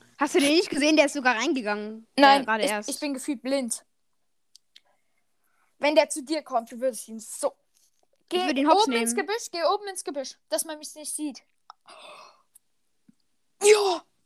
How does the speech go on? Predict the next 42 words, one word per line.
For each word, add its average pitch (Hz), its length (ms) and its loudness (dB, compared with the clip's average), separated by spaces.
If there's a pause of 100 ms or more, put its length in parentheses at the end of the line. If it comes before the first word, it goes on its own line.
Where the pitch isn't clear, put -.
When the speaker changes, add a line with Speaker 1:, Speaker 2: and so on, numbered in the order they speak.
(140)
Speaker 2:
gö-, - 180 -4
gönn 403 220 -2
Cubes, 392 360 4
jetzt, 339 340 0
jetzt, 370 260 -4
jetzt, 392 240 -6
jetzt, 381 180 -8
jetzt, 381 180 -6
jetzt, 392 200 -6
einfach 381 260 -8
gönn. 294 260 -10 (180)
Speaker 1:
Junge, 311 520 4
wir 277 100 0
haben 302 140 0
doch 269 160 -6
eh 269 140 -8
die 269 140 -8
Cubes, 254 260 -10
also 226 440 -4
der 233 160 -4
Max 262 180 -2
da 254 100 2
ist 233 100 -4
übelst 247 240 -6
lost. - 460 -4 (1300)
Speaker 2:
Der 269 120 0
Nürni 330 420 -6
da 302 100 4
unten 262 300 -8
auch. 269 360 -2 (220)
Speaker 1:
Ah, 311 140 6
ich 339 40 6
hab 381 120 6
übrigens, 349 400 -6
äh, 302 240 -4
hab 311 120 -10
übrigens 294 280 -10
jetzt 269 220 -12
Busch 311 160 -8
Gadget 302 260 -4
aktiviert. 277 640 -6 (1160)
Speaker 2:
Ja, 262 140 4